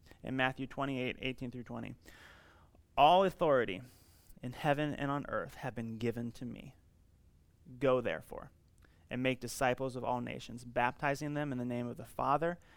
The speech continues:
and of the Son and of the Holy Spirit, teaching them to observe all that I have commanded you. And behold, I am with you always to the end of the age." Here's what Jesus is saying.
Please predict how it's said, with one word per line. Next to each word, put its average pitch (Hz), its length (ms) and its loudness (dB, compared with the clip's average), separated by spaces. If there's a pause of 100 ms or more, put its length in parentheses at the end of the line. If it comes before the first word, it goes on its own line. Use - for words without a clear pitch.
(100)
and 110 120 -6
of 110 100 -8
the - 80 -12
Son 135 520 -2 (340)
and 113 80 -8
of 107 140 -6
the - 40 -12
Holy 117 360 -8
Spirit, - 400 -10 (580)
teaching 156 380 0
them 156 160 0
to 139 140 -4
observe 127 460 0 (160)
all 139 280 6
that 139 100 2
I 143 80 4
have 135 180 -4
commanded 117 520 -6
you. 104 140 -12 (840)
And 117 80 -6
behold, 151 640 0 (560)
I 117 140 -4
am 110 160 -6
with 123 240 -4
you 147 160 -2
always 117 560 0
to 117 100 -14
the - 240 -12
end 113 480 -6 (160)
of 120 140 -12
the 110 140 -10
age." - 360 -14 (1600)
Here's 131 160 -6
what 120 80 -6
Jesus 110 240 -8
is 110 80 -14
saying. 107 260 -12